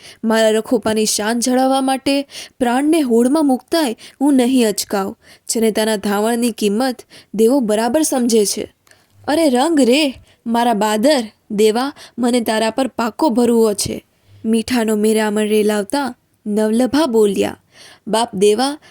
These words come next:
તએ તો આટલા બધામાંથી તને જ વડાવ્યા તરીકે મોકલીએ છીએ ને. તે તો ભલા ભલા મૂછળના માન મુકાવ્યા છે, પાણીદારોના પાણી ઉતાર્યા છે.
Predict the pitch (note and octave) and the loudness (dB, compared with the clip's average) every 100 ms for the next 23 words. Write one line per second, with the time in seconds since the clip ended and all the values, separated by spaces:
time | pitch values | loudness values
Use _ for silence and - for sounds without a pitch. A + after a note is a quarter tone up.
0 | _ - A#3 C4+ D4+ E4 E4 E4+ E4+ D#4+ | _ -4 0 0 0 0 0 -2 0 0
1 | D#4+ D4+ D#4 E4 D#4+ D#4+ _ _ A3 G#3+ | 0 -2 -2 0 -2 -4 _ _ -2 0
2 | D4+ C4+ A#3 A#3 B3+ C#4+ E4 D#4+ D#4 D#4 | 0 -2 -2 0 0 2 0 2 0 0
3 | E4 A#3+ G#3 C4+ D4 F4 E4 C4 A3 G#3 | 0 0 0 0 0 0 0 -2 0 0
4 | B3 C4+ - _ _ _ _ A3 A3+ C#4 | 0 -4 -8 _ _ _ _ -2 0 0
5 | G3+ G#3+ A#3+ B3+ A#3 C4 A3+ G3+ G3+ C4+ | 0 0 0 0 -2 -2 0 -2 -2 -4
6 | C4 C4 B3 G3+ A3 C4+ C#4+ D#4 D4 C#4+ | -4 -2 -2 -2 -2 0 0 0 0 0
7 | B3+ - G3 - - - - - G#3 G#3+ | -2 -4 -8 -10 -14 -20 -20 -6 -2 -2
8 | A3+ A#3 A#3+ C4 C#4+ A3 A3+ E4 D#4+ - | 0 0 0 -2 -2 -2 0 0 0 0
9 | A3+ G#3 F#3+ - G3+ | 0 0 0 -4 -6